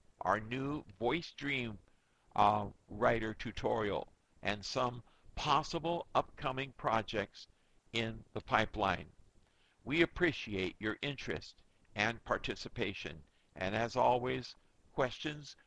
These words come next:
will be welcome. Contact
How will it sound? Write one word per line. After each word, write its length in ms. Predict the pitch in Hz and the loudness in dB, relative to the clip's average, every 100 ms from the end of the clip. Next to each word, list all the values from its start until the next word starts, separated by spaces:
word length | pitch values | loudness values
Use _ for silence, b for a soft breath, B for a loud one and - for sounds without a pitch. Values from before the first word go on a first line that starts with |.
| _ - | _ -8
will 300 | 110 127 143 | -2 0 0
be 160 | 156 | 0
welcome. 460 | 131 110 90 90 80 - _ _ _ _ _ _ | 0 -2 -2 -8 -10 -14 _ _ _ _ _ _
Contact 760 | - 151 160 - 175 196 - | 2 2 2 2 2 2 -2